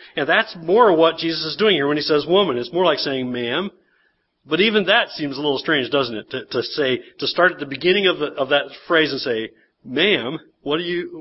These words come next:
what are you asking me to do? Why are, why are you asking me to do this?" But Jesus wasn't being rude, okay? So let's just remove the rudeness from the picture here.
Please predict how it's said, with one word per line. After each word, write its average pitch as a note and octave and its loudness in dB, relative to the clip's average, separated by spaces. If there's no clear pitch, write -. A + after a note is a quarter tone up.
what D3 -8
are E3+ -4
you E3+ -2
asking E3 -2
me D#3 -4
to D3 -6
do? C#3+ 0
Why C3 -2
are, D3+ 0
why D#3 -2
are E3+ 0
you D#3 -4
asking D#3+ -2
me D3 -4
to C#3 -6
do D3+ 0
this?" A#2 -6
But B2+ -8
Jesus G3+ 2
wasn't F#3 2
being D#3 2
rude, D3 4
okay? D#3+ 4
So E3 -2
let's F3+ -4
just F#3 -4
remove F3+ 2
the F#3+ 0
rudeness F3+ 2
from F3 -2
the D#3 -2
picture D#3 -2
here. C3+ -2